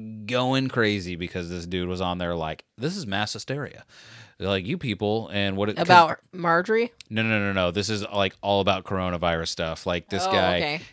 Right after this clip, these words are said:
Speaker 1: got suspended. I listened to, like, the first five or ten minutes of it, and this guy got suspended off of Twitter for, like, putting out, like, misinformation about covid,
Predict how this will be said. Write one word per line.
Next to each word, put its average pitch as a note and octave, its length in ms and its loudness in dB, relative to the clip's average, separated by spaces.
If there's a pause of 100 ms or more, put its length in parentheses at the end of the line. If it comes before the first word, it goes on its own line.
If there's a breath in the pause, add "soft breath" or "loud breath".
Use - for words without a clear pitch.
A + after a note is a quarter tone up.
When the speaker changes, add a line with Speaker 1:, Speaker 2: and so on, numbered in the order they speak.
Speaker 1:
got G#2 240 0
suspended. A2+ 560 -2
I B2 220 -2
listened E3 260 -4
to, C3+ 60 -2
like, A#2+ 100 0
the G#2 80 -4
first G2 320 -4
five G2 320 2
or F2+ 40 -8
ten F2+ 260 -6
minutes F2 260 -8
of D#2+ 120 -6
it, E2 80 -6
and E2 80 -12
this F2+ 100 -12
guy F#2 180 -2
got F2+ 180 -4
suspended F2+ 480 -8
off E2+ 160 -4
of E2 140 -18
Twitter F2+ 340 -4
for, E2+ 220 -8
like, E2 300 -8 (340 loud breath)
putting G2 300 -2
out, F#2 240 0
like, F#2 100 -6
misinformation F#2 800 -6
about F2+ 260 -2
covid, F#2+ 480 -4